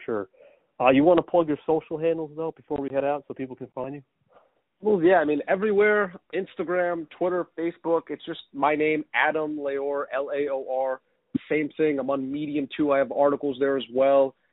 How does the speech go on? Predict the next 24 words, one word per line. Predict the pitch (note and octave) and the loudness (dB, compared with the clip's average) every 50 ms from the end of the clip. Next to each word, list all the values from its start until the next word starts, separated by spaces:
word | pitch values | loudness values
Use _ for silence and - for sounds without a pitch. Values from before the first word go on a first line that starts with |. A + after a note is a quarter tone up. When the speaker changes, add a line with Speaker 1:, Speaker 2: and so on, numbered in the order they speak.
| _ | _
Speaker 2:
If | - - - | -12 -4 0
you | C#3+ | 2
want, | D3+ D3+ D3 | 2 2 2
you | |
could | - - A#2+ | 0 -6 -12
just | C3 - - | -12 -8 -4
type | - D3 D3+ | -2 -2 0
my | D#3 D3 | 0 0
name | C#3+ C#3 C#3+ C#3+ C#3+ | 0 0 0 0 -2
into | C3 - C3 | -4 -6 -6
Google. | A#2 C3 C#3 C3 C3 C#3 B2+ | -2 -2 -2 0 0 0 0
It'll | B2 A#2 | 0 0
all | A2 B2 C#3 - - | 0 2 0 0 -2
pop | - C#3+ C#3 - | -2 -2 -2 -2
up | C#3+ C3 - - | -2 -6 -2 0
there. | B2+ C3 C3+ C#3 C3+ C3 - _ _ _ _ _ _ _ _ _ - | 2 4 6 6 4 2 0 _ _ _ _ _ _ _ _ _ -14
Um, | A#2+ A#2+ A#2 A#2+ A#2 A#2 A2 A2 G#2 _ _ _ _ _ _ _ _ _ _ _ _ _ _ - | -12 -10 -8 -8 -8 -8 -8 -10 -12 _ _ _ _ _ _ _ _ _ _ _ _ _ _ -16
that's | B2+ D3+ - - | -16 -12 -6 -2
really | A#3+ B3 G3 D3+ C3+ C3 | 0 0 2 2 2 2
it. | D#3 F3 B2 - - | 2 2 2 0 -4
I | - G#2+ | -12 -14
mean, | G#2+ A2+ A2+ A2 A2 A2+ A2 - - - | -12 -12 -12 -12 -12 -14 -16 -18 -20 -18
it's | C3 - - | -16 -14 -14
just, | D3+ - | -14 -14